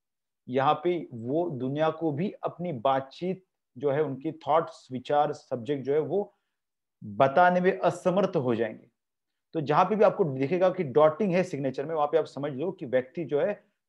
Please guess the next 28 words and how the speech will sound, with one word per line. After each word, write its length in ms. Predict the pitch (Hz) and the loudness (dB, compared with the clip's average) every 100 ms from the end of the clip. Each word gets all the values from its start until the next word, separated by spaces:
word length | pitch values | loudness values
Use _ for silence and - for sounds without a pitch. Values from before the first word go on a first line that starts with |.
| - | -8
खुद 180 | 147 156 | -8 -4
की 140 | 208 | -4
पर्सनैलिटी 420 | 202 160 170 165 | 2 2 2 0
को 80 | 170 | 2
अलग 260 | 143 143 165 | 4 4 2
रखना 240 | 151 165 | 0 -2
चाहता 280 | 160 147 180 | -2 -2 -2
है, 60 | |
खुद 140 | 180 - | -4 -6
के 60 | 156 | -8
विचारों 360 | 120 139 160 | -6 -2 0
को 80 | 165 | 0
अलग 200 | 156 156 | -2 0
रखना 200 | 165 160 | -2 -4
चाहता 300 | 156 147 175 | -8 -6 -4
है, 80 | 185 | -2
और 240 | 170 180 | 2 2
वो 560 | 175 117 123 180 226 - _ _ _ | 2 -2 -2 0 -2 -8 _ _ _
किसी 260 | 147 - 185 | -14 -8 -6
और 300 | - 175 170 | 2 4 4
व्यक्ति 500 | 113 135 135 - 180 | 4 0 -2 -8 -8
को 280 | - 165 208 | -4 -4 -2
अपने 680 | - - - 156 170 190 - - - - | -4 -10 -8 -8 -6 -8 -12 -20 -16 -10
विचारों 440 | 120 160 160 170 | -6 0 4 4
पे, 200 | 170 175 | 2 -2
अपनी 340 | 160 - 156 139 | -2 -6 -6 -2
लाइफ 440 | 117 123 175 170 147 | 0 2 0 -2 -6
में 240 | 185 | -6